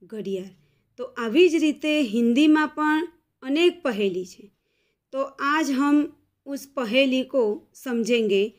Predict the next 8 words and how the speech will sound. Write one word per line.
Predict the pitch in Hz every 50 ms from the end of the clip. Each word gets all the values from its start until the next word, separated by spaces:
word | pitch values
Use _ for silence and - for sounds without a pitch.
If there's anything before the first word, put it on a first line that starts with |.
| _ _ _ _ _ _ _ _ _ _
કે | 269 269
પહેલી | - _ 277 254 226 254 294 311 311 302 330 320 320 320 320 320 - - _ _ _ _ _ _
કા | 294 294 285
જો | 233 233 302 302 302 294
ઉત્તર | 277 - 254 202 - _ - 285 277
ઢૂંઢના | 220 180 233 233 233 220 247 262 269 269 269
હોતા | 254 254 247 - - 294 277
હૈ | 226 214 214 262